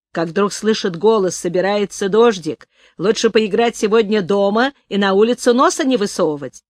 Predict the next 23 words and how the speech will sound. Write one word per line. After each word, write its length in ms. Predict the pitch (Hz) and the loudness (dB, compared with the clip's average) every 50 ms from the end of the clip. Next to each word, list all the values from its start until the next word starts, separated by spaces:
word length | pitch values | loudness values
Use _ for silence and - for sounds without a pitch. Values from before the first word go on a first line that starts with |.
| _ _ _ _ _ _ _ _ _ _ _ _ | _ _ _ _ _ _ _ _ _ _ _ _
Они 220 | - 151 170 185 185 | -6 -4 -2 -2 -4
сегодня 400 | - - 180 196 190 175 190 185 | -4 -4 -4 -4 -4 -2 -2 -2
наказаны, 720 | 190 190 185 - 214 208 196 - 170 151 139 117 104 - _ _ _ _ _ _ _ _ _ - | -2 -4 -4 -2 -2 -2 -2 -2 -4 -10 -10 -12 -16 -18 _ _ _ _ _ _ _ _ _ -2
вот 220 | 185 262 294 - | 0 0 2 2
я 140 | 214 226 240 | 2 0 0
и 40 | 226 | 2
не 120 | 196 180 | 0 0
выпустил 500 | 151 156 151 - - - - - 156 139 | -2 -4 -6 -8 -10 -14 -12 -10 -10 -10
их. 180 | 139 143 - _ _ _ _ _ _ _ _ _ _ _ _ _ _ _ _ _ _ _ _ _ _ - | -10 -12 -14 _ _ _ _ _ _ _ _ _ _ _ _ _ _ _ _ _ _ _ _ _ _ -8
Зора 520 | 190 180 156 285 349 359 359 339 330 - - - | -6 0 2 4 4 4 4 2 0 -2 -6 -6
расхохоталась. 1120 | 196 214 247 - - - 214 - - 196 185 - - 113 98 85 - - - - - _ _ _ _ _ _ _ _ _ _ _ _ _ _ - | -4 -4 -4 -4 -4 -8 -6 -6 -4 -8 -8 -6 -8 -10 -10 -10 -14 -16 -18 -20 -20 _ _ _ _ _ _ _ _ _ _ _ _ _ _ -18
Сейчас 720 | - - - 226 208 - - 302 330 330 - - - - - _ _ _ _ _ _ _ _ _ _ - | -14 -10 -8 -8 -6 -6 -4 -4 -4 -4 -6 -8 -14 -18 -20 _ _ _ _ _ _ _ _ _ _ -4
мне 240 | 185 202 226 269 | 0 2 2 2
очень 340 | 311 311 - - 294 254 254 | 2 0 -2 -2 -2 0 0
нужно 380 | 277 311 320 285 - 277 277 247 | 0 -2 -4 -6 -4 -4 -6 -4
было, 240 | 233 269 262 254 254 | -2 0 0 0 0
чтобы 280 | - - 233 190 220 226 | -2 -4 -6 -4 -2 -2
она 180 | 226 240 247 240 | -2 -2 -4 -6
смеялась. 920 | - - 254 262 262 233 214 175 139 117 101 98 - - - - - _ _ _ _ _ _ _ _ _ _ _ _ _ _ _ _ _ _ - | -6 -4 -2 -2 0 0 -2 -2 -4 -6 -10 -14 -16 -16 -16 -16 -18 _ _ _ _ _ _ _ _ _ _ _ _ _ _ _ _ _ _ -8
Ведь 180 | 143 170 170 - | -6 -6 -6 -6
с 140 | - - | -6 -6
работой 760 | 202 196 196 180 175 277 302 285 - - 165 87 110 143 - _ _ _ _ _ _ _ _ _ | -2 -2 -2 -2 -2 -2 -4 -4 -6 -8 -10 -10 -12 -16 -20 _ _ _ _ _ _ _ _ _
по-прежнему 840 | - 175 180 - 214 269 339 330 262 220 180 180 180 151 143 139 | -6 -6 -4 -2 -2 -2 0 0 -2 -4 -4 -4 -4 -6 -8 -10